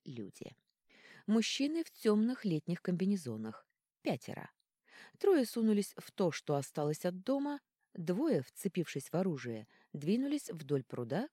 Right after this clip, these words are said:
к сектору с джунглями. «Может, он утонул?»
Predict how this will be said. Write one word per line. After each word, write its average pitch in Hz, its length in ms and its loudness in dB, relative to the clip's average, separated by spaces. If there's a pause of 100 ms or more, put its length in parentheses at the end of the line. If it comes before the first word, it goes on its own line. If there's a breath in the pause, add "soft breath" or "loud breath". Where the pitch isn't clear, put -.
к - 60 -14
сектору 156 500 -4
с 165 80 -12
джунглями. - 600 -10 (2500)
«Может, 160 460 2
он 165 120 4
утонул?» 170 560 4